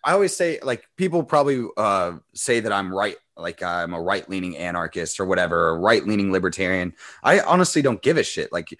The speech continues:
if you want capitalism, do capitalism. Like, fuck, do it. I, as long as there's no one telling me what I have to do,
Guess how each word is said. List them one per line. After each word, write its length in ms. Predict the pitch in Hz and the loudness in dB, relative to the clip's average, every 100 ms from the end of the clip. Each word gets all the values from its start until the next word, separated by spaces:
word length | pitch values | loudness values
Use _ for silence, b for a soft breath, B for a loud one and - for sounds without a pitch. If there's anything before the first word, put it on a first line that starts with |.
| B B | B B
if 120 | 90 | -4
you 80 | 123 | 2
want 220 | 170 160 | 2 2
capitalism, 680 | 139 147 156 160 160 165 156 | 2 0 2 2 2 2 0
do 120 | 131 | 0
capitalism. 640 | 123 107 92 80 76 69 78 | 0 -2 -2 -4 -8 -8 -12
Like, 140 | 76 - | -14 -8
fuck, 300 | - 127 - - 87 | -2 -2 -2 -12 0
do 160 | 110 | 2
it. 160 | 101 69 _ _ - | 2 0 _ _ -2
I, 120 | 107 | 0
as 200 | - 113 | 0 2
long 200 | 156 214 | 4 6
as 80 | 208 | 6
there's 200 | 185 123 | 6 4
no 220 | 110 123 | 2 4
one 240 | 143 151 139 | 4 2 0
telling 380 | - 135 143 | -2 0 2
me 100 | 147 | 2
what 160 | 131 120 | 4 2
I 120 | 107 | 2
have 260 | 104 120 - | 0 -2 -2
to 80 | 147 | -2
do, 320 | 156 170 | 2 0